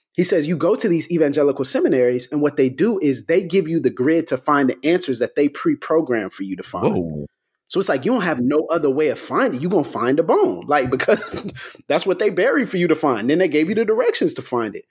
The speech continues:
Speaker 1: And my mentality was, "Okay, well, if you only giving me a conservative evangelical perspective on politics, that's what I'm gonna find." And so that's what I did. And I started parroting it. And I didn't have the grid, the rubric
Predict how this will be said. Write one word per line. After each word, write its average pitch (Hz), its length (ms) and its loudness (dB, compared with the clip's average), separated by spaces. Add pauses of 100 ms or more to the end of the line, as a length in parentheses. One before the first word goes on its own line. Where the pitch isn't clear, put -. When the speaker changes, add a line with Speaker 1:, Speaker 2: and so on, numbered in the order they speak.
(500)
Speaker 1:
And 156 140 2
my 190 140 2
mentality 208 520 0
was, 170 320 0
"Okay, 196 200 -2
well, 185 120 2
if 160 120 -4
you 240 180 0
only 196 240 2
giving 165 300 0
me 165 100 2
a 156 60 0
conservative 151 760 0
evangelical 147 720 0
perspective 165 480 -4
on 131 140 2
politics, 220 540 0
that's 123 200 -2
what 127 100 2
I'm 120 100 -4
gonna 107 180 -8
find." 311 380 0
And 127 100 -4
so - 80 0
that's 120 220 0
what 113 100 -2
I 117 80 -2
did. 151 400 2 (400)
And 143 80 0
I 143 60 2
started 123 320 0
parroting 180 480 0
it. 165 240 0
And 139 180 -4
I 185 100 -2
didn't 180 180 0
have 170 180 -2
the 120 80 -4
grid, 139 480 0
the 120 100 -2
rubric 131 480 -2